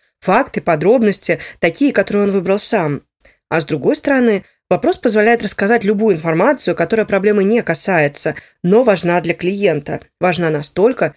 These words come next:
чтобы психолог о ней знал. Обратите внимание, я не задала ни одного вопроса о проблеме, но клиент о ней рассказал. Почему так? Потому что проблема в фокусе внимания. Так работает наш мозг. Всё пространство внимания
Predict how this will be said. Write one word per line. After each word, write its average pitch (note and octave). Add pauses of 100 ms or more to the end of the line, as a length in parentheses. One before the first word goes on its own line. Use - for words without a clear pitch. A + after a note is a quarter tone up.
(140)
чтобы E3
психолог D3
о F#3+
ней D#3
знал. D#3+ (540)
Обратите G3
внимание, E3 (340)
я G#3+
не C#4
задала E3
ни D#3
одного B3+
вопроса D3
о C#3
проблеме, C#3+
но F#3
клиент F3+
о F3
ней E3+
рассказал. F3 (340)
Почему D4+
так? D#3+ (420)
Потому F#3
что -
проблема G3
в D3
фокусе A3+
внимания. F#3 (300)
Так B3+
работает F#3
наш F#3+
мозг. E3 (160)
Всё -
пространство D#3+
внимания E3+